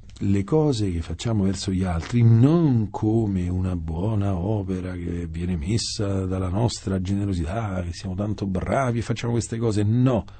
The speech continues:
come un debito che stiamo saldando. Stiamo finalmente saldando un debito, perché con Dio non stiamo in pareggio, abbiamo tanto da pagare. Questo non per l'angoscia, questo per l'amore. Questo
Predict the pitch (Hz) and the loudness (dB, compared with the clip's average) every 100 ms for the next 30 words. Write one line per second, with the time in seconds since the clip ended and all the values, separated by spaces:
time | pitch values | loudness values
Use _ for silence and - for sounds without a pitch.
0 | - - 127 120 110 104 107 101 110 120 | -18 0 4 6 6 8 6 6 4 4
1 | 123 110 90 85 107 101 104 104 98 92 | 2 2 0 -2 -2 -2 0 -2 -2 -2
2 | 64 71 71 - - - - - - - | -2 -4 -6 -8 -14 -20 -20 -20 -20 -20
3 | - 123 117 120 135 131 95 101 104 104 | 0 2 4 2 0 -2 -2 0 2 2
4 | 104 98 101 73 65 69 69 - - - | 2 2 0 -2 -4 -6 -8 -12 -20 -20
5 | - - 110 101 - 123 110 87 98 104 | -20 0 2 2 4 4 6 4 2 0
6 | - - 62 65 67 - - - - - | 0 -2 -2 -4 -8 -12 -20 -20 -20 -20
7 | - - 107 95 76 73 69 69 71 - | -16 0 0 2 0 0 -4 -6 -8 -10
8 | - - - - 95 107 95 101 107 98 | -18 -20 -20 -8 0 2 2 2 0 0
9 | 101 95 92 73 67 71 - - - - | -2 0 0 -2 -4 -6 -12 -20 -20 -2
10 | 175 - 120 120 123 104 92 87 85 80 | 0 2 2 4 2 2 0 0 0 -2
11 | 69 - 113 110 85 98 101 82 90 73 | -4 -2 -2 0 2 4 4 2 2 0
12 | - - - - - - - - 147 131 | -6 -14 -20 -20 -20 -20 -20 2 2 2
13 | - 110 98 | 0 2 2